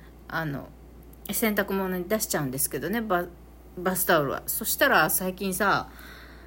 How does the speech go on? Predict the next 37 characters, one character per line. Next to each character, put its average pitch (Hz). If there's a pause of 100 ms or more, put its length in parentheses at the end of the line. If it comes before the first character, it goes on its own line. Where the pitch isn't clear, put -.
(240)
え 147
ー、 - (600)
洗 -
濯 262
す 262
る 247
回 254
数 254
が 190
増 170
え 170
て 170
い 156
か 208
が 226
な 202
も 175
ん 165
か 170
っ 156
て 170
い 160
う 151
気 -
も 196
し -
て 220
き -
て 214
る 202
ん 175
だ 147
よ 139
ね。 127 (320)
<laughs> -
あ 185
の、 160